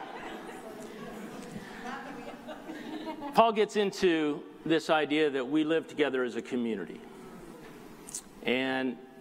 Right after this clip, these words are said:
here's a theme verse for this next section. "Make every effort to keep the unity of the Spirit through the bond of peace."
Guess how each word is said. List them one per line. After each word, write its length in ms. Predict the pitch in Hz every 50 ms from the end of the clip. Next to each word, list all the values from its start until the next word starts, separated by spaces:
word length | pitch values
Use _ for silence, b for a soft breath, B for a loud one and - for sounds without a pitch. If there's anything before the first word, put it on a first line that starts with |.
| - - - - 113
here's 260 | 120 151 160 143 135
a 80 | 131
theme 260 | - - 156 151 147 135
verse 240 | 135 139 139 135
for 120 | - - 131
this 180 | 127 117 -
next 220 | 139 135 131 - -
section. 440 | - 160 151 147 - - 139 123 127
"Make 220 | 143 147 143 -
every 400 | - 147 160 160 151 160 156 151
effort 320 | 147 143 - - 135 123 -
to 80 | 135
keep 280 | 123 - 147 139 139 -
the 80 | 123 113
unity 420 | 113 123 143 156 160 156 160 160
of 80 | 156 143
the 60 | 139
Spirit 360 | - - - 135 127 120 107
through 140 | - - 120
the 80 | 113
bond 260 | 104 120 117 113 113 107
of 100 | - -
peace." 420 | 113 107 92 - - - - -